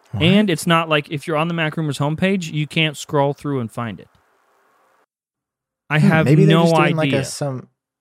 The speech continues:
Speaker 1: a summation kind of article
Speaker 2: Here,
Speaker 1: because,
Speaker 2: let me send
Speaker 1: you
Speaker 2: you a
Speaker 1: know, they
Speaker 2: link.
Speaker 1: need clicks. As you know, there have been no news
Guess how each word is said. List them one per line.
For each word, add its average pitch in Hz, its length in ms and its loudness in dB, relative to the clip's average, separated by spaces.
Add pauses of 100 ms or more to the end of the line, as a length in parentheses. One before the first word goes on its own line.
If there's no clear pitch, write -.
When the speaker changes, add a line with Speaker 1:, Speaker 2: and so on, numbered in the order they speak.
(280)
Speaker 1:
a 127 100 -8
summation 135 800 -4
kind 90 220 -2
of 85 80 -4
article 87 560 -4
Speaker 2:
Here, 92 120 -18
Speaker 1:
because, 156 340 0
Speaker 2:
let 160 100 -2
me 190 60 -4
send 202 180 0
Speaker 1:
you 180 80 4
Speaker 2:
you 151 60 6
a - 20 4
Speaker 1:
know, 151 60 4
they 165 60 4
Speaker 2:
link. 196 120 2
Speaker 1:
need 185 140 -4
clicks. - 540 -4 (460)
As 139 280 0
you 175 100 0
know, 143 220 2
there 120 200 2
have 117 140 -2
been 101 440 -2 (100)
no 117 320 0
news 98 600 -6